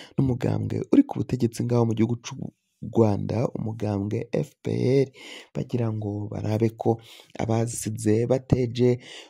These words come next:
kudeta, bari bateguye kudeta bagahungira mu gihugu kibanyi c'u Rwanda. Uyu ni, uyu ni Niyombare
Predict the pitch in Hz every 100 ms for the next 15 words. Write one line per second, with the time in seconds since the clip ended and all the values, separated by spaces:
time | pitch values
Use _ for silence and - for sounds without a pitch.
0 | - - - 147 135 - 123 123 127 139
1 | 131 - 120 123 123 123 - 123 - -
2 | 135 120 120 120 117 120 120 - - -
3 | 151 175 190 151 123 - 135 135 120 -
4 | - 135 120 117 117 131 151 - _ _
5 | _ _ _ _ - - 92 95 98 101
6 | 104 107 107 - - - - _ _ _
7 | _ _ _ _ _ _ _ _ _ _
8 | _ _ - 117 120 127 123 - - 135
9 | 135 139 135 127 120 120 139 170 185